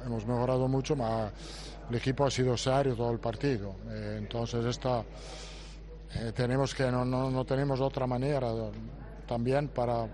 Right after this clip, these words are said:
preparar bien el partido de miércoles. Nos deja un,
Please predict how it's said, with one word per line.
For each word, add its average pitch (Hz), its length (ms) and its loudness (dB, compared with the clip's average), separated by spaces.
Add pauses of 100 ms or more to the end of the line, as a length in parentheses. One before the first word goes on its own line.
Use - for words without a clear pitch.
(840)
preparar 123 520 0
bien 127 240 2
el 127 100 0
partido 117 340 0
de 113 100 2
miércoles. 117 640 0
Nos 104 480 -6
deja 117 320 -2
un, 113 320 -4